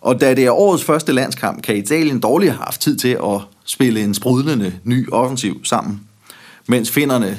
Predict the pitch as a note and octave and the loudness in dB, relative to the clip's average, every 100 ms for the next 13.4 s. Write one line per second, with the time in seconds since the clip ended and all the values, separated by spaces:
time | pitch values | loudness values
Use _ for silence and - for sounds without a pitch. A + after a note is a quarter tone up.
0 | A#2 A2+ G2+ F2 A#2+ B2+ G#2+ G2 G#2 G2 | -6 -4 -4 -2 -2 0 0 -2 -2 -2
1 | G2 F2+ A2+ B2 B2+ - G#2 A2 G2 A2+ | 0 2 0 -2 -8 -8 -4 -2 0 0
2 | G2 F2 E2 - _ G2+ - A2 E2 F2+ | 0 -4 -6 -8 _ -6 -4 -4 -4 -4
3 | G#2+ - _ - - - - - _ _ | -6 -8 _ -20 -20 -20 -20 -20 _ _
4 | - D3 F#3 F3+ F3 G3+ F#3+ D3 B2+ B2+ | 0 4 4 4 6 6 4 2 4 2
5 | C3+ E3+ F3+ B2 B2+ D3+ D#3 B2 C3 D3 | 4 2 2 0 2 2 0 2 2 0
6 | C3 A2 G#2+ - G#3 G#3 G3+ D#3+ A2+ F#2 | 0 0 0 0 2 2 2 2 2 -2
7 | _ _ _ _ _ _ _ - - C3+ | _ _ _ _ _ _ _ -20 0 2
8 | B2+ A#2 G#2 G2+ _ D#3 D#3+ C3+ F#2+ C#2+ | 4 2 0 -6 _ 2 2 -2 -2 -6
9 | - - G#2 A#2 D3 B2+ A2 G#2+ B2+ G#2 | -10 -4 -2 0 0 0 0 -2 0 -2
10 | D2+ D2 - - - - - G#2+ D#2 - | -4 -6 -6 -8 -8 -12 -10 -6 -6 -6
11 | - - C#3 C3+ G2+ C3 A#2 - F2+ A2+ | -8 -2 0 2 2 2 0 0 -2 -2
12 | C3 - G#2+ G#2 G2+ - - - C3 A#2 | -4 -6 -8 -8 -12 -20 -20 -10 -6 -6
13 | - A#2 D3 | -2 -2 -2